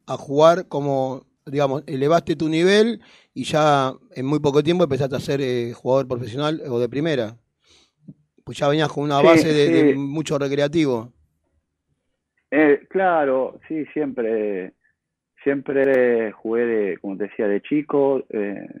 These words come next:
Speaker 2: tuve dentro de todo facilidad, entonces lo que hizo que por ahí cuando me pongan a, a entrenar y a tomar clases y demás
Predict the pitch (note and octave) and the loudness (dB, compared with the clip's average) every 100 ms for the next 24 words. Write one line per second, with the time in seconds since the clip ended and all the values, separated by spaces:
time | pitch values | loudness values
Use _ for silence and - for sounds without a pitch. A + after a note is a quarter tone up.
0 | - _ C3 B2 A#2 A#2+ A2 G#2+ A#2+ G2 | -20 _ 4 6 6 4 -2 2 2 2
1 | - _ _ _ _ _ _ A2 G2 - | -4 _ _ _ _ _ _ -6 -6 -2
2 | F#2+ G#2 B2 C#3+ D3+ _ _ _ _ - | 0 4 4 4 -2 _ _ _ _ -6
3 | A2 G2+ A#2 A#2 - B2 A#2 A2 G2+ F#2+ | -4 0 0 0 0 4 6 6 4 0
4 | - - G2 F#2 G#2 G2+ G#2 G2 - F#2 | -12 -8 -6 -2 -2 -2 -6 -6 -4 -2
5 | G2 G#2 G#2 F#2+ F#2+ F#2 A2 G#2+ G#2 G2 | 0 0 -2 -4 -4 -4 -2 0 0 0
6 | F#2+ - _ _ _ - G#2+ G2+ F#2+ G#2 | 0 -6 _ _ _ -4 0 0 0 2
7 | B2 C#3 C3 B2+ G#2 G2+ G2+ A2 A2 A#2+ | 4 4 4 2 2 0 -2 -4 -4 -2
8 | B2 - G#2+ - G2+ G#2 B2+ C#3+ | -2 -4 -14 -6 -4 -2 -4 -6